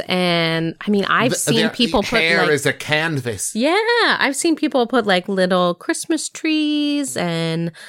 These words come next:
Speaker 1: um, what else have I seen? I've seen, uh, I've definitely seen fruit.
Speaker 2: Yeah.
Speaker 1: I've seen huge ribbons and beautiful hats and fascinators. I'm into this.
Speaker 2: Yes. Uh,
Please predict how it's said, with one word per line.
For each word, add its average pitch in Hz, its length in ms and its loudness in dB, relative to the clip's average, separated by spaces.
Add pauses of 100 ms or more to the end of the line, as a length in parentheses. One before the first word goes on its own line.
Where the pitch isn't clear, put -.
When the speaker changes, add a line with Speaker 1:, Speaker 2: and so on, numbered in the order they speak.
(240)
Speaker 1:
um, 165 720 2
what 196 180 0
else 170 200 2
have 170 120 0
I 156 140 0
seen? 151 560 -4
I've 160 140 -2
seen, 170 500 0 (160)
uh, 151 500 0 (140)
I've 208 180 0
definitely 226 460 2
seen 151 360 -2
fruit. 180 600 0 (180)
Speaker 2:
Yeah. 214 160 0
Speaker 1:
I've 175 160 2
seen 160 440 -2 (200)
huge 262 460 0
ribbons 247 720 2
and 185 120 0
beautiful 180 380 0
hats - 580 -2
and 160 160 -4
fascinators. 220 1040 0 (300)
I'm 196 160 2 (100)
into 160 300 0
this. - 360 -4
Speaker 2:
Yes. - 360 -6 (460)
Uh, 127 280 2